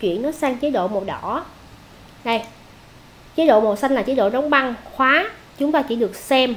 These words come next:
mà không được chỉnh sửa. Khi chế độ thiết kế này chuyển sang màu đỏ thì chúng ta sẽ có quyền chỉnh sửa tất cả các thao tác trong đây. Ví dụ như, à,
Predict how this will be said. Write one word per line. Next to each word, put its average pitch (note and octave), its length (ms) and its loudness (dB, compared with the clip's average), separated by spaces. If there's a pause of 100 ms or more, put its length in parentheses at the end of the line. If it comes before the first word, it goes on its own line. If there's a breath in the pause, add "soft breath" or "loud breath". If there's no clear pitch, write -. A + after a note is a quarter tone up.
mà G#3 120 -8
không A#3 220 -6
được G3 160 -2
chỉnh G#3 200 -4
sửa. G3+ 440 0 (560 loud breath)
Khi C4+ 200 2
chế D4 180 4
độ F#3 380 2 (160)
thiết D4+ 120 0 (140)
kế C#4+ 260 6
này A#3 360 2
chuyển F#3+ 180 -6
sang B3+ 240 -6
màu F#3+ 160 -2
đỏ D#3 340 -6
thì A#3+ 60 -10
chúng A3+ 120 -6
ta A#3+ 100 -4
sẽ G3 240 -6
có C4 120 -4
quyền A3+ 300 0
chỉnh F#3 180 -8
sửa F#3 260 -4
tất D#4+ 260 -8
cả F3 100 -10
các C4+ 200 -10
thao A#3 160 -4
tác B3 200 -8 (280)
trong A#3 140 -6
đây. A3 200 0 (580 loud breath)
Ví E4+ 100 4
dụ A3+ 160 6
như, C4 340 2
à, A#3 180 0